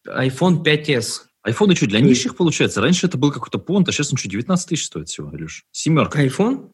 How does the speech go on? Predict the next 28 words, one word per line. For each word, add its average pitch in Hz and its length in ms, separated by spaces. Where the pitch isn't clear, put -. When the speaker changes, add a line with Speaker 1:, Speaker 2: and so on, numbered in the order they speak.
Speaker 2:
Да. 87 300
Speaker 1:
Ну, 127 220
так 110 140
ты 127 100
посмотри 147 460
стоимость 156 360
нового 135 360
айфона. 107 360
Он 113 100
тут 135 220
по-прежнему 156 460
Speaker 2:
Ну. 160 60
Speaker 1:
соточку - 500
стоит. - 400
Speaker 2:
Ну, 104 240
Speaker 1:
Ты 123 100
Speaker 2:
так, 127 140
Speaker 1:
больше. 92 420
Speaker 2:
э, 82 80
ну 95 100
и 92 80
че? 87 220
Так - 140
это 98 100
ж - 80
немного. 92 380
Speaker 1:
<laughs> 170 1120
Speaker 2:
Нет, 185 240